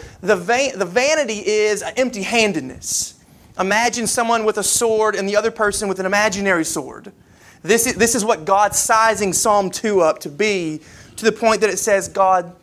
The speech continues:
laughs. God mocks at those that would stand against him. So friend, in the very same way, in everyday life, believe God is sovereign. Because when you believe that God is sovereign,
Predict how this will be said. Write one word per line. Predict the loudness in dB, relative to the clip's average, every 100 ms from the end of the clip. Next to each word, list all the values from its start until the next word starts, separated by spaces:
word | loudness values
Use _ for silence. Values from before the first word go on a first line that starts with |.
| -8
laughs. | 0 2 2 0 -8 -10 -10 -10 -20 -20 _ -2
God | 0 2
mocks | 0 2 2 0
at | -4
those | 0 2
that | 2 0
would | 0
stand | -4 0 0 2 0
against | -2 -4 -4 -6 -10
him. | -14 -14 -16 _ _ _ _ _ _ _ _ _ _ _ _ _
So | -10
friend, | -4 -2
in |
the | 0
very | 2 0
same | 0 0 0 0
way, | 2 2 2 0 -4
in | -2
everyday | 0 0 0 0 0
life, | 2 2 2 2 0 -8 -14 -18 -6
believe | -4 0 0 0
God | 2 2
is | 0 -4
sovereign. | -2 2 0 -2 -18 -20 -20 -20 _
Because | -4 -2 0
when | 0
you | 0 2
believe | 2 2 0 0
that | -2
God | 2 2 2
is | 0
sovereign, | 0 2 4 0